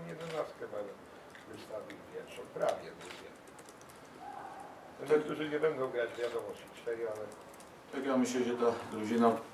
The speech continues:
Speaker 2: ukázala, jak, jak kondičně je na tom, eh, co je v stanie zagrát, jak jsem říkal, po, po tej trudnej podróży, po bardzo, bardzo trudném meczu v Seville, dva dny później. Eh, máme teď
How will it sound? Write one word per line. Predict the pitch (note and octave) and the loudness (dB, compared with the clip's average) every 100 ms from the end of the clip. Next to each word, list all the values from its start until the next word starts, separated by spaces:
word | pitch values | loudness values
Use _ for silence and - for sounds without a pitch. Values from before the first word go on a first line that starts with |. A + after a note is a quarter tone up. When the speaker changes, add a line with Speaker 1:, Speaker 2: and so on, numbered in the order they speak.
| - | -4
Speaker 2:
ukázala, | A#2+ A#2+ A#2+ A2+ A#2 - - A2 | 0 10 12 12 12 12 6 4
jak, | A2 - | 2 4
jak | A#2 G#2+ - | 6 6 6
kondičně | A2+ G2+ G2+ - G#2+ | 4 6 6 4 4
je | G#2 | 8
na | G2+ | 8
tom, | G2+ G#2+ G#2 G#2+ | 8 8 8 6
eh, | G2+ - - G#2 G2 F#2+ | 2 -2 -4 -2 0 0
co | F#2+ G#2+ | 0 2
je | |
v | G2+ | 2
stanie | - G2 G2+ | 2 6 8
zagrát, | F#2 F#2+ F#2+ G2+ G2 - - | 10 10 10 8 6 2 -4
jak | - | -4
jsem | - G2 | 2 4
říkal, | F#2 F#2+ | 8 8
po, | F#2 F#2+ | 10 12
po | F#2 F#2+ | 12 10
tej | F#2 F#2+ F#2 | 6 6 8
trudnej | G2 G2 F#2+ | 6 8 10
podróży, | F#2 - F#2+ F#2+ F#2 F#2 F#2 - | 10 6 6 8 10 8 6 2
po | - F#2 F#2 F2+ - - - | 12 12 12 12 4 -8 0
bardzo, | - F#2+ F#2+ | 8 10 10
bardzo | F#2 F#2+ F#2 F#2 | 10 10 10 8
trudném | F#2 F#2 F#2+ | 8 10 10
meczu | F#2 F#2 F#2 | 10 8 4
v | |
Seville, | - F#2+ G2+ G2 F#2 - - - - - - - - - - - - - | 6 10 12 12 12 8 -6 -12 -12 -12 -12 -12 -12 -12 -12 -12 -12 -2
dva | F2 F#2 | 10 12
dny | F#2 F#2 | 12 12
później. | F2+ G2 F#2+ G2+ G2 F#2+ | 10 10 12 12 12 12
Eh, | - - - F#2 F#2 F#2 F#2 - - - - - | 6 0 4 10 12 12 10 4 -8 -10 -8 -4
máme | - - - | 10 12 12
teď | G2 F#2+ - | 12 8 6